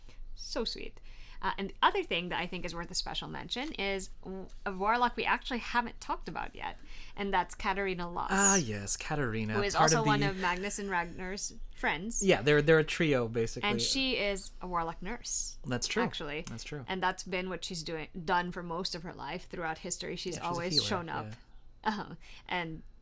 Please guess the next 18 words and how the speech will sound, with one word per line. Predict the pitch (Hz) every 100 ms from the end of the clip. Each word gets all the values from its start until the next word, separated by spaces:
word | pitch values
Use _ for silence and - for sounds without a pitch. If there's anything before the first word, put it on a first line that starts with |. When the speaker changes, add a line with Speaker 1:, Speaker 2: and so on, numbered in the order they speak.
| -
Speaker 1:
you | 202
know, | 175
helped | - 185 - -
people | 190 175
out. | 123 165 147 - - -
Speaker 2:
Yeah, | 156
Speaker 1:
Especially | 233 240 349
Speaker 2:
w-, |
Speaker 1:
at | 226
the | 165
hospitals. | 151 - 151
Like, | 175 170
during | 202 202
the | 185
war, | 151 156 160
there | 160 156
is | 151
a | 160